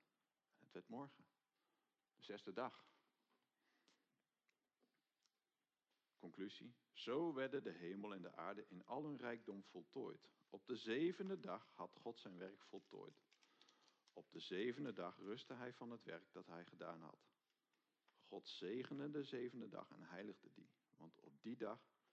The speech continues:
rustte hij van heel zijn scheppingswerk.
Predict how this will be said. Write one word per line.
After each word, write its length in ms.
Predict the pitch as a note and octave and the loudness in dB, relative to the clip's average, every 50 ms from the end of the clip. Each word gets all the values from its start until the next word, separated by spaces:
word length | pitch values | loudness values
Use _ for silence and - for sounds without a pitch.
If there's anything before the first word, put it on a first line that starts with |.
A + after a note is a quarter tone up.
| _ _ _ - - - | _ _ _ -18 -10 -6
rustte 300 | G2 G2 G2 - - - | -6 -4 -4 -6 -8 -10
hij 220 | G2 G2 F#2+ G#2 | -8 -8 -8 -8
van 140 | - - - | -10 -12 -16
heel 420 | C3 D#2+ E2+ F#2+ G#2+ A#2 A#2+ A#2+ | -14 -8 -4 -2 0 0 -2 -2
zijn 320 | A2+ - - G2+ G2 F#2+ F#2+ F#2+ | -6 -8 -8 -8 -8 -8 -10 -12
scheppingswerk. 840 | - - - - - - - - - - - - - - - - | -16 -18 -16 -18 -18 -16 -18 -18 -16 -18 -18 -20 -20 -20 -20 -20